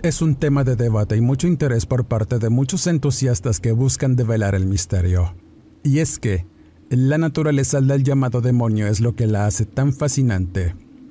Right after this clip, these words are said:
y no solo porque es algo que genera expectación en muchos sentidos. Existen diversos investigadores que verdaderamente creen que hay algo en su historia y que Pine Barrens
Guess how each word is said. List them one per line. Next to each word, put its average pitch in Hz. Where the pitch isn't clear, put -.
y 147
no 147
solo 165
porque 139
es 135
algo 139
que 135
genera 127
expectación 127
en 110
muchos 117
sentidos. 98
Existen 151
diversos 143
investigadores 135
que 123
verdaderamente 131
creen 135
que 131
hay 120
algo 113
en 110
su 107
historia 110
y 131
que 120
Pine 143
Barrens 95